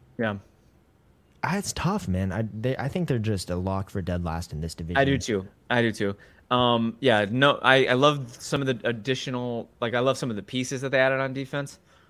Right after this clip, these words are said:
Speaker 1: Um, I love Tremaine Edmonds. I love T J Edwards. Um,
Speaker 2: Yep.
Speaker 1: I, I thought they were gonna take a huge step forward. Alas, sometimes bad teams stay bad for reasons.
Speaker 2: Bad
Speaker 1: And
Speaker 2: teams stay
Speaker 1: that's
Speaker 2: bad,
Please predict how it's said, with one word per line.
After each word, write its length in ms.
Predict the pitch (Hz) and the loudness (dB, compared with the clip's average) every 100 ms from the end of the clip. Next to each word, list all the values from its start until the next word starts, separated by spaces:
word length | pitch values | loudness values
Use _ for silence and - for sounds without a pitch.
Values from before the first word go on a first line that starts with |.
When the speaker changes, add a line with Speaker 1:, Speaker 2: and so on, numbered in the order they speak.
| _ - | _ -4
Speaker 1:
Um, 300 | 110 104 95 | -2 -2 -2
I 80 | |
love 160 | 113 110 | -2 -2
Tremaine 280 | - 117 110 | -4 -2 -2
Edmonds. 340 | 107 107 104 | -2 -2 -4
I 40 | 101 | -6
love 160 | 104 | -6
T 120 | - 104 | -6 -6
J 160 | 107 | -4
Edwards. 640 | 104 101 104 101 98 - - | -4 -2 -4 -4 -6 -14 -14
Um, 360 | 98 101 95 92 | -10 -8 -8 -10
Speaker 2:
Yep. 140 | 123 185 - - | -12 -12 -14 -8
Speaker 1:
I, 400 | 104 101 101 95 | -6 -4 -6 -8
I 120 | 107 110 | -8 -2
thought 360 | 123 143 - | 2 2 2
they 100 | 127 | 0
were 100 | 117 | 0
gonna 220 | 113 110 98 _ | -2 -6 -8 _
take 180 | 123 104 | -6 -4
a 20 | |
huge 240 | 101 107 95 | -6 -8 -6
step 160 | 90 | -8
forward. 460 | - 120 123 127 123 - - _ _ - | -2 2 4 2 0 -14 -20 _ _ -4
Alas, 560 | 113 120 127 127 - | 0 2 2 0 -10
sometimes 600 | - 113 117 131 113 113 - - | -8 -6 -4 -2 -2 -4 -10 -4
bad 220 | 104 104 | -2 -2
teams 240 | - 107 - | -6 -10 -6
stay 160 | 104 | -6
bad 360 | 98 101 101 98 | -4 -2 -2 -4
for 300 | - 98 98 | -8 -6 -4
reasons. 640 | 104 120 143 147 - - _ - | -4 -4 -4 -6 -10 -18 _ -10
Speaker 2:
Bad 140 | 92 | -8
Speaker 1:
And 80 | 101 | -6
Speaker 2:
teams 280 | 110 107 92 | -4 -4 -4
stay 80 | 98 | -4
Speaker 1:
that's 100 | 101 | -4
Speaker 2:
bad, 280 | 98 92 87 | -4 -4 -4